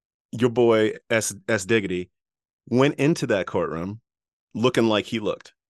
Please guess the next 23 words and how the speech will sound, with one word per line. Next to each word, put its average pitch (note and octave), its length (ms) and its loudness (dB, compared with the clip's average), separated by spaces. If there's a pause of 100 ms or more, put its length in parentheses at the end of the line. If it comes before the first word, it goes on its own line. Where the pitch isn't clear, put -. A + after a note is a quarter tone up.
(320)
And A#2 140 2
apparently C#3+ 340 2
he B2 80 4
came G#2+ 220 -4
out A#2+ 140 0
of B2+ 60 2
that G#2+ 160 0
courtroom F#2 320 -4
looking G2 200 -4
like F#2+ 160 -2
Colin F2+ 260 -4
Farrell. - 340 -10 (640)
'Cause - 140 4
he E3+ 140 4
not D3 180 4
only A2+ 240 6
defrauded F#2+ 560 2
the F#2 60 -4
users F#2+ 680 -2
of F2+ 120 -6
billions G2 280 4
of E2+ 80 -2
dollars, F#2 540 2